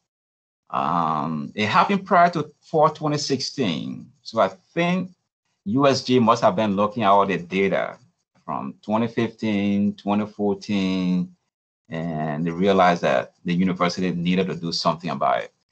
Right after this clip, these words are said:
So if you look at the data from fall twenty sixteen, uh, a thousand thirty-one students were enrolled in college algebra, and the failure rate there was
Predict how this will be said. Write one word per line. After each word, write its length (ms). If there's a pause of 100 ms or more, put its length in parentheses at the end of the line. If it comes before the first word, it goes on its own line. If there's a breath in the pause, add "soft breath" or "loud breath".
(140)
So 100
if 100
you 60
look 220
at 60
the 60
data 400
from 240
fall 220
twenty 240
sixteen, 840 (680)
uh, 580 (120)
a 120
thousand 480
thirty-one 420
students 360
were 100
enrolled 360
in 100
college 320
algebra, 520 (760)
and 240
the 60
failure 360
rate 260
there 140
was 520